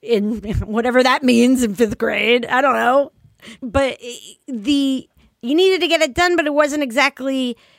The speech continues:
"This is how you have to do it, and this is exactly the way you have to do it." And as I say in the show, by the time I got to junior high, it was <laughs> becoming really clear the world was gonna want way less free to be m-, you and me and way more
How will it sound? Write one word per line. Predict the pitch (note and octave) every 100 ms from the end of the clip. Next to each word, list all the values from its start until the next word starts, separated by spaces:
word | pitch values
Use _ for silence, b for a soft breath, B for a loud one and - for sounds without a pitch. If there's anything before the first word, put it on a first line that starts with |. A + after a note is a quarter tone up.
| b
"This | - C#4 D4
is | C#4+
how | - C#4
you | D4 C#4+
have | C4 C4
to | B3
do | G3 B3
it, | A#3+ A3+
and | A#3
this | A#3
is | A#3 G3+
exactly | F3+ F#3+ F#3 B3+ B3 - A#3 A#3
the | G#3+
way | G#3 G3+ A3+ A#3+ A#3+
you | A#3 G3 A3
have | - A3+ G#3 - _
to | - F#3
do | C#3 - E3
it." | A2 - _ b b b b -
And | A3+
as | A#3+
I | B3 B3+
say | D4
in | C#4+
the | C4+
show, | - D#4+ D4 C4+ A#3+ - _ _
by | A3+
the | A3+
time | C#4+ C4+
I |
got | B3+ G#3+
to |
junior | G3+ C4+ C4
high, | C#4 C#4 B3+
it |
was | A#3 A3+
<laughs> | -
becoming | - C#4 B3+ A#3+
really | A3+ A3
clear | A3 - E4 C#4+ B B B
the | -
world | B3+ C#4 C#4 C4+
was | A#3
gonna | C4 B3+
want | B3 A#3
way | A#3+ C4
less | C4 B3+ A#3+
free | - B3
to | A#3
be | G#3 A#3+
m-, | A3+ -
you | - A3
and | G#3+
me | A3 A3 G#3+
and | A3+ A3
way | A3+ A#3+ A#3
more | A#3 A#3 A3 A3